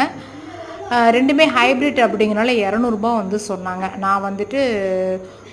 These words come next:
ஒன் ஃபிஃப்டிக்கு கேட்டு கடைசியில ரெண்டு கண்ணு வந்துட்டு நூத்தி அறுபது ரூபா அப்படின்ட்டு, இது வந்து பாரிஜாதம், அது வந்து ஆப்கான் அத்தி. இந்த பேக்ல எதை நடுறது அப்படிங்கிற ஒரு கன்ஃபியூஷன் இருந்தது. முதல்ல பழமரத்தை நட்டுறலாம் அப்படின்ட்டு இந்த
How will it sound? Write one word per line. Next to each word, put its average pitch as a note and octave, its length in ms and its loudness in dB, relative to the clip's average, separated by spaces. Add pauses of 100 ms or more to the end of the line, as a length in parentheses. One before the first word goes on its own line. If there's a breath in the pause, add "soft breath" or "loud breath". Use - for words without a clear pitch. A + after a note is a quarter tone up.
(160)
ஒன் B3+ 180 6
ஃபிஃப்டிக்கு C4 460 -2 (100)
கேட்டு G#3+ 300 2 (140)
கடைசியில A3 480 -2
ரெண்டு G#3 280 -2
கண்ணு G#3+ 240 0
வந்துட்டு F#3+ 300 -8 (140)
நூத்தி A#3 360 -2
அறுபது G3 400 -4
ரூபா G3 160 -2 (100)
அப்படின்ட்டு, F#3+ 560 -6
இது G#3 140 -4
வந்து G3+ 240 -4
பாரிஜாதம், G#3 640 -2 (160)
அது F#3+ 180 -8
வந்து G#3 240 -6
ஆப்கான் F#3 380 -8
அத்தி. C4 220 -8 (540 loud breath)
இந்த A#3 100 2 (120)
பேக்ல C4 400 4
எதை A#3 140 0 (100)
நடுறது G3+ 400 -2
அப்படிங்கிற G3+ 380 -2
ஒரு F#3 140 -8
கன்ஃபியூஷன் G3+ 580 -6
இருந்தது. F3+ 300 -6 (160)
முதல்ல G#3 360 -4
பழமரத்தை G#3 640 -2
நட்டுறலாம் F#3 500 -6
அப்படின்ட்டு F3 460 -6 (760 loud breath)
இந்த G#3+ 140 4